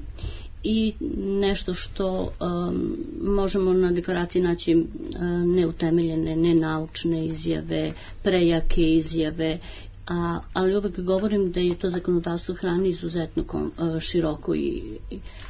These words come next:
i zaista nama nedostaje upravo taj pravilnik o nutritivnim i zdravstvenim izjavama i pravilnik o obogaćivanju hrane vitaminima i mineralima. U ovom slučaju koji ste pomenuli, radilo se o soku koji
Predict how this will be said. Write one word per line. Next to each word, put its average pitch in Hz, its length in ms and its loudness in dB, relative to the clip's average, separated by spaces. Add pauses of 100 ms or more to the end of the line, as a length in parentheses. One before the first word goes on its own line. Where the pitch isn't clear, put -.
(120)
i 180 100 4
zaista 202 300 0
nama 190 240 4
nedostaje 170 640 6
upravo 165 340 0
taj 160 180 -2
pravilnik 165 500 2
o - 20 -2
nutritivnim 160 640 0
i 165 40 -2
zdravstvenim 196 560 0
izjavama 180 500 0 (100)
i 160 80 -6
pravilnik 160 520 2
o - 20 -4
obogaćivanju 151 680 -2
hrane 147 360 -4
vitaminima 143 540 0
i 139 80 -4
mineralima. - 640 -6
U 170 60 -6
ovom 254 220 8
slučaju 233 460 2
koji 160 120 -2
ste - 140 -12
pomenuli, 170 600 0 (880)
radilo 185 420 0
se 175 120 -6
o 165 40 -2
soku 196 360 -2
koji 175 240 -2